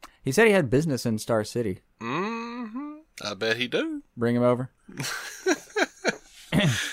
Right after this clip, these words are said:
Speaker 1: Now, bring him
Speaker 2: Yeah,
Speaker 1: over. He
Speaker 2: man.
Speaker 1: runs into Merlin. He says, "Is this a friend of yours?" Chops off a hand. <laughs> And then,
Speaker 2: Right. <laughs>
Speaker 1: and then he, uh,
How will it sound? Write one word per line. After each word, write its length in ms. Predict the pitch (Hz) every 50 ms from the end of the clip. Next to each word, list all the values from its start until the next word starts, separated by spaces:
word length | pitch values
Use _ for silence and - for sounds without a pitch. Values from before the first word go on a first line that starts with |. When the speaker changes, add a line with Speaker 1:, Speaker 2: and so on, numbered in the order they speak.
| - - - - - - _ _
Speaker 1:
Now, 160 | - 127 123 120
bring 180 | 135 147 165
him 60 | 165 156
Speaker 2:
Yeah, 60 | 151
Speaker 1:
over. 140 | 151 147 156
He 60 | 151
Speaker 2:
man. 80 | 139 127
Speaker 1:
runs 220 | 131 143 147 135
into 140 | 156 151 143
Merlin. 400 | 139 127 120 120 110 113 110 110
He 120 | 113 117 113
says, 260 | 101 120 117 107 113
"Is 80 | 113 110
this 180 | 147 147 -
a 60 | 151 135
friend 200 | - 160 165 180
of 40 |
yours?" 240 | 190 202 214 208 214
Chops 240 | - 120 117 - -
off 160 | 123 127 -
a 40 | 120
hand. 340 | 104 117 98 92 98 101 - _ _ _
<laughs> 180 | - - - -
And 140 | 139 123
then, 240 | - - 151 135 123 -
Speaker 2:
Right. 1400 | - 143 131 123 - - - - - 208 202 165 - - 202 190 156 - - - 196 156 - - - 190 - 147 - - 196 147 -
<laughs> 440 | - 220 233 147 - - - - - _ - - - - _ _ - - - - - - _ - - - - - - - - - - - - - - - - -
Speaker 1:
and 180 | 135 139 135
then 140 | 139 135 127
he, 180 | 127 139 131 - - 139
uh, 180 | 135 127 117